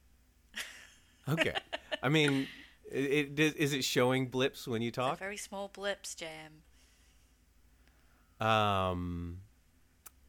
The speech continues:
Speaker 2: you might be able to turn up your mic level a little bit. There's a little slider next to a microphone up there at the top.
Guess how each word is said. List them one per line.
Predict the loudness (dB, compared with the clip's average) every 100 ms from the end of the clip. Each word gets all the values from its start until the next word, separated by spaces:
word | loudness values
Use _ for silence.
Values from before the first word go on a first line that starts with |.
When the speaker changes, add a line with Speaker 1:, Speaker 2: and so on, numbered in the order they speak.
| _ _ _ _ _ _
Speaker 2:
you | -8 -4 -2
might | 0 -2 -2
be | -2
able | 0
to | -2
turn | -4 -6
up | -6
your | -8
mic | -8 -8 -6
level | -6 -6 -6
a | -6
little | -6
bit. | -6 -8 -8 _ _ _ _ _ _ _ _ _ _ _ -16
There's | -12
a | -8
little | -6 -6 -8 -10
slider | -14 -14 -8 -6 -6 -6 -10 -12 -12
next | -12 -12 -12
to | -10
a |
microphone | -8 -8 -12 -12 -12 -10 -12 -16
up | -14
there | -10 -8
at | -10 -14
the | -18
top. | -16 -14 -14